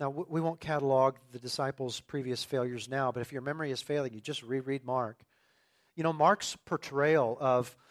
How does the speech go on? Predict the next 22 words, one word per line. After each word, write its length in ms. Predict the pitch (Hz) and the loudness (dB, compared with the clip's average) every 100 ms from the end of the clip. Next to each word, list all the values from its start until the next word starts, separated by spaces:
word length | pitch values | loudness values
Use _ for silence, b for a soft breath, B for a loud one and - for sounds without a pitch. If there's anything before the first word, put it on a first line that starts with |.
| _ _ - | _ _ -6
of 260 | 131 113 | -6 -6
the 280 | 123 117 117 | -8 -8 -8
disciples 560 | 117 120 139 147 143 120 | -8 -2 2 2 0 -8
is 120 | 113 | -8
a 80 | 123 | -12
great 800 | - 123 117 147 165 160 - - _ _ _ _ _ 160 | -14 -14 -2 2 2 0 -6 -16 _ _ _ _ _ 4
argument 560 | 151 160 143 120 110 | 4 4 0 -6 -10
for 180 | - 151 | -10 -8
the 200 | 123 131 - | -6 -8 0
authenticity 1120 | 143 135 - 135 135 - 151 - 113 101 90 _ _ _ | 0 0 -4 -6 -6 -6 -4 -4 -6 -10 -16 _ _ _
of 400 | 147 135 120 - _ 113 104 | 4 6 4 -2 _ -12 -4
this 260 | 131 - - _ 113 | -2 -4 -8 _ _
book. 340 | 127 117 - - - _ _ _ _ _ _ _ | -4 -4 -6 -16 -20 _ _ _ _ _ _ _
If, 320 | 165 165 - - | 0 0 -4 0
if 240 | 180 156 | 2 4
this 240 | 147 208 - | 4 2 4
gospel, 480 | 170 170 202 - 196 | 8 8 8 4 2
the 100 | 165 | 6
Gospel 380 | 170 196 202 | 6 6 0
of 80 | 156 | 0
Mark, 360 | 147 156 185 - b b b b | 2 2 2 -6 b b b b
was 260 | 156 151 | 6 6